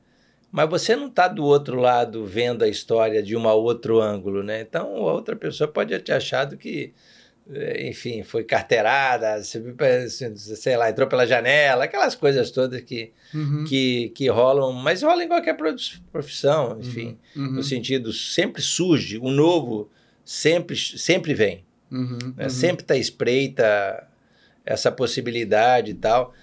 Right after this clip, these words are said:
Speaker 1: E essa coisa de, de hierarquia e tal, não sei o quê, isso, isso, sei lá, isso não, não é, não é uma regra pra tudo,
Speaker 2: Uhum,
Speaker 1: né?
Speaker 2: uhum.
Speaker 1: <coughs> Não tem esse negócio, né?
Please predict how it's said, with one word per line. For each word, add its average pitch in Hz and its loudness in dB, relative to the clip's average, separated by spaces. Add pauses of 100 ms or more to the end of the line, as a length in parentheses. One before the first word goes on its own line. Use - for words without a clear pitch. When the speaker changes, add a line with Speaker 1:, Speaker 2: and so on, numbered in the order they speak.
(200)
Speaker 1:
E 151 -2
essa 180 2
coisa 139 4 (480)
de, 107 -8
de 98 -12
hierarquia 127 2
e 113 -4
tal, 127 6
não 113 -8
sei 104 -6
o 95 -6
quê, 113 0 (560)
isso, 285 -2 (720)
isso, - -18
sei 311 -2
lá, 165 2
isso - -6
não, 175 -6
não 123 -8
é, - -14 (200)
não 156 -4
é 185 6
uma 233 2
regra 123 2
pra 113 2
tudo, 87 -8 (260)
Speaker 2:
Uhum, 127 -6
Speaker 1:
né? 147 -4 (180)
Speaker 2:
uhum. 127 -10 (480)
Speaker 1:
<coughs> 135 0
Não 113 -6
tem 147 2
esse 131 -2
negócio, 95 -2
né? 98 -10